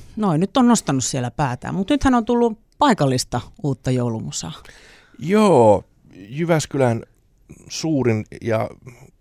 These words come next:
Speaker 2: karvaisin ja kaljuun rock-yhtye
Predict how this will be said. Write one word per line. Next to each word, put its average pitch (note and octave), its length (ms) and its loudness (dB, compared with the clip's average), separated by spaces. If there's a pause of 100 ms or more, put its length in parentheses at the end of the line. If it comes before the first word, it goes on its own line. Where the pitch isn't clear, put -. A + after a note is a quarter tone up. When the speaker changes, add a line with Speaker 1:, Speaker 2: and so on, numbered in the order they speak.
(480)
Speaker 2:
karvaisin G2+ 680 0
ja G2 100 -4
kaljuun G#2+ 480 0
rock-yhtye G2+ 680 -2